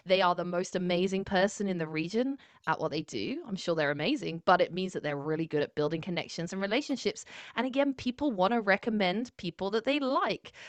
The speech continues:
So they feel like they're doing a good thing by recommending someone locally that they know will do a good job, but is also their friend.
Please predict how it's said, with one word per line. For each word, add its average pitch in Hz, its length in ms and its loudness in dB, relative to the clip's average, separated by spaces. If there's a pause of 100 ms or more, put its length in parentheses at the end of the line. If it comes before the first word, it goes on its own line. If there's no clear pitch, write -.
So - 140 -6
they 269 160 0
feel - 440 -4
like 269 160 2
they're 220 100 4
doing 190 260 0
a 190 60 2
good 185 180 -6
thing 339 260 -2
by 156 160 0
recommending 165 640 -4
someone 156 420 -4 (300)
locally 208 340 2
that 135 160 -4
they 156 100 0
know 170 160 0
will 202 160 0 (120)
do 165 120 -2
a 160 60 -2
good 151 160 -6
job, 185 300 -2
but - 80 -6
is 147 100 -8
also 147 300 -6
their 123 100 -12
friend. - 340 -14